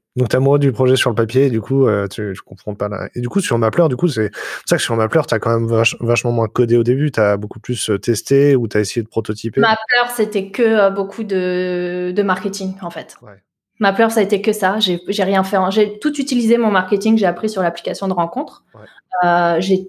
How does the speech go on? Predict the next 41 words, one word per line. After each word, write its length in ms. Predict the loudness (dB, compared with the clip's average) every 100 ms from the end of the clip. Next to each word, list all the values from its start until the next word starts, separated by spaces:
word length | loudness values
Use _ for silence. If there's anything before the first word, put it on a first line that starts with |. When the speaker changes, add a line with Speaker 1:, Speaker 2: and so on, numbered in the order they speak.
| -6
Speaker 2:
tout, 260 | 0 4 6
euh, 180 | 4
mis 220 | 4 0 2
et 100 | 0
du 160 | 2 -2
coup, 200 | 0 2
à 140 | 4
l'application 500 | 2 0 -2 0 0
de 60 | 0
rencontre, 300 | 0 0 0
je 60 |
fais 100 | -2
vite, 220 | -2 -4
rapidement 420 | -4 -4 -4 -2 0
la 140 | 0
fin, 320 | 2 0 2
donc 200 | 0 -2
ça 120 | -2 -2
s'arrête, 420 | 0 2 2 2
on 80 | 0
décide 300 | -2 -4 0
d'arrêter. 460 | 0 0 0 -2 -2 -16 -18 -12 0
Euh, 120 | 0
par 260 | 2 -2 2
contre, 240 | 2 4
là, 180 | 4 4
moi, 160 | 2 2
c'est 200 | 0 0
hors 160 | 0 2
de 80 |
question. 500 | 0 0 -2 -4 -4 -4
Une 100 | -6
fois 140 | -2 -2
que 60 |
t'as 100 | 0
goûté 220 | -2 -2
à 40 | -2
l'entrepreneuriat, 960 | -2 -4 -4 -2 0 2 4 4 2
t'es 100 | 0
piqué 240 | -6 -10 _
et 380 | -2 0 -2 -6